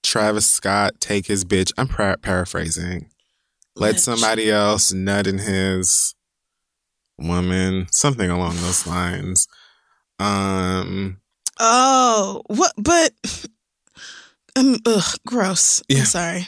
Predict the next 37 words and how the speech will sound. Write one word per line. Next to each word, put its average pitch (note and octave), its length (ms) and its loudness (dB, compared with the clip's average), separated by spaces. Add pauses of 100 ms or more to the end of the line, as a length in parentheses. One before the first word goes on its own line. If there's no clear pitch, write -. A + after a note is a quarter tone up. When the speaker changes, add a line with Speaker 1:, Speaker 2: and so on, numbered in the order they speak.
(120)
Speaker 2:
This B3 220 0
is F#3+ 100 0
gross. - 360 0 (440)
Speaker 1:
It C4+ 80 4
was E4 160 4
just, D#4+ 160 2
like, C4+ 120 0 (100)
a, E3+ 260 4
a D#3+ 80 4
lot D3+ 360 4
of C3+ 180 -4
ranting B2+ 500 0
and G#2 160 -4
yelling A2 380 0
about F#2+ 340 0
how G#2+ 640 2
he's G#2 240 -4
still, G2+ 480 2
you G#2 120 -4
know, F#2+ 420 -4 (500)
he's A#2+ 120 -2
still C#3 300 2
relevant A2+ 500 2
in G2 80 -2
all G#2+ 240 2
of A2+ 80 0
the A2 80 -6
things G#2 360 -2
he's G2 180 -4
done. G2 380 0
He A#2+ 180 -2
brought, G#2 400 2
he B2+ 120 -4
brought G#2 260 0
a - 40 -4
Soulja G2+ 460 -2
game G2 480 -2